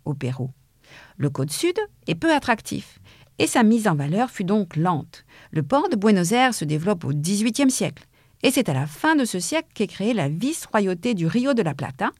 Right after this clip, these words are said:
alors que se développe tout proche le sud-est et brésilien, alors portugais.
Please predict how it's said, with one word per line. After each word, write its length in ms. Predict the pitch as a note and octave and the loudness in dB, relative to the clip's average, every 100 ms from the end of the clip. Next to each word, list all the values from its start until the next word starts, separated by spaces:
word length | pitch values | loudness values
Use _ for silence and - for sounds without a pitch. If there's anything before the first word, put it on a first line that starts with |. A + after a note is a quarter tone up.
| _ - - - - | _ -20 -20 -8 0
alors 240 | F3+ A#3 | 2 2
que 80 | E3+ | 0
se 100 | E3 | -2
développe 340 | D#3 E3 A#3 | -2 0 0
tout 120 | - E3+ | -2 -6
proche 340 | - C4+ A#3+ - | 4 4 4 -2
le 100 | G3+ | -4
sud-est 540 | - B3 C#4+ - - | 0 2 2 0 -2
et 80 | F3 | -2
brésilien, 520 | D3 C#3+ D#3 D#3 G3+ | 0 -2 -2 0 0
alors 240 | C3 D#3 | 0 -2
portugais. 520 | D#3 C3+ - - - | -4 -12 -10 -12 -12